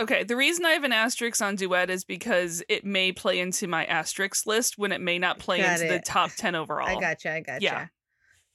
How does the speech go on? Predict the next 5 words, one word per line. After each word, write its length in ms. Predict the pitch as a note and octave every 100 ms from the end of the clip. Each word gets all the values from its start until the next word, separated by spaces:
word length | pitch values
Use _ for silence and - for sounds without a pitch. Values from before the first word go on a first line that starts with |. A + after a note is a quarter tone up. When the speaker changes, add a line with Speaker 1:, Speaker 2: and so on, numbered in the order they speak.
| _ -
Speaker 2:
Um, 580 | F3 E3 D#3+ D#3 D#3+ D#3+ _
Speaker 1:
Season 380 | - C#4 F4+ F4+ - -
four. 640 | C4 B3+ A3 F3+ C#3 - _ _ _ _ _ _ _
Speaker 2:
Yeah. 560 | F3+ E3+ D#3+ G#3+ G3 F3+ - _ _ _ _ _ G#3+
Speaker 1:
Oh, 640 | G#3+ A#3 A3+ G#3 F#3+